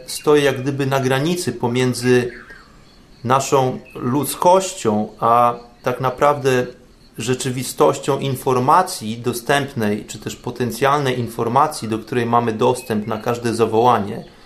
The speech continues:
ta technologia jeszcze w tej chwili jest dosyć słaba. Słaba w tym sensie, że telefon i dostęp do informacji poprzez owy portal jest jeszcze stosunkowo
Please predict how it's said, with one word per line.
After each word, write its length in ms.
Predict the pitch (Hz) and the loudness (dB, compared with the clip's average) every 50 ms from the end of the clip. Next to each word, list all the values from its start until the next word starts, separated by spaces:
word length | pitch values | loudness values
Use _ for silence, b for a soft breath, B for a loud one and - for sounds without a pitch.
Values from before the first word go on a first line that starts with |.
| B B B B B B B B | B B B B B B B B
ta 100 | - 208 | -6 -2
technologia 600 | - - 208 - - 170 160 170 180 175 170 165 | -2 0 -2 -2 0 2 4 4 2 2 2 2
jeszcze 260 | 160 156 160 - 151 | 2 0 0 -2 -4
w 80 | 147 - | -6 -4
tej 180 | - 175 160 156 | -4 -4 -4 -4
chwili 400 | 160 - - 170 160 160 160 151 | -6 -8 -8 -4 -4 -2 -2 -2
jest 220 | 143 139 131 123 | -2 -2 -4 0
dosyć 560 | 123 151 147 151 - 151 147 147 - - - - - | 0 0 0 2 0 -2 -2 -2 -6 -10 -12 -14 -14
słaba. 680 | - - - - 135 139 135 117 - 104 107 - - B B B B B B B B B B B B B B | -10 -8 -6 0 2 2 2 2 0 -2 -4 -6 -8 B B B B B B B B B B B B B B
Słaba 400 | - - - 175 190 196 208 254 | -16 -6 0 0 2 2 2 0
w 100 | - - | 0 0
tym 180 | - 196 185 170 | -2 -2 -2 0
sensie, 480 | - - 175 180 175 175 - 165 156 143 | 0 0 0 0 -2 -4 -4 -4 -4 -2
że 400 | 131 147 151 147 147 143 - 104 - - - | 2 2 4 4 4 2 0 -4 -12 -8 0
telefon 680 | 139 139 143 170 185 175 - 147 143 151 165 165 - - - - - - _ _ - | 2 4 6 6 4 4 4 4 4 4 2 0 -6 -10 -14 -20 -20 -20 _ _ -10
i 60 | 131 | -8
dostęp 580 | 120 117 151 170 190 185 - - 156 143 131 123 | 0 4 4 4 4 4 2 0 -2 -2 0 2
do 120 | 127 135 | 0 0
informacji 720 | 135 127 127 - 139 131 123 127 139 147 143 - - - | 0 0 -2 -2 -2 0 2 2 2 2 2 -2 -12 -14
poprzez 640 | - - - 175 170 175 - - 131 117 - - - - | -14 -2 0 0 0 0 0 -2 -2 -2 -2 -6 -2 2
owy 240 | 131 123 113 120 113 | 2 2 2 0 -4
portal 680 | - - - 127 123 - - - 101 104 120 147 - - B B B B B B B B B B - | 0 4 4 4 4 4 0 -4 -2 -2 0 -2 -2 -4 B B B B B B B B B B -4
jest 260 | 127 147 160 156 - | 0 0 0 0 0
jeszcze 280 | 151 151 147 - - 143 | 0 0 0 0 -2 -4
stosunkowo 880 | - - 147 - - 151 139 143 156 151 147 143 143 143 143 139 139 | -2 -2 -4 -4 -2 -4 -2 4 4 4 4 6 4 2 2 0 -2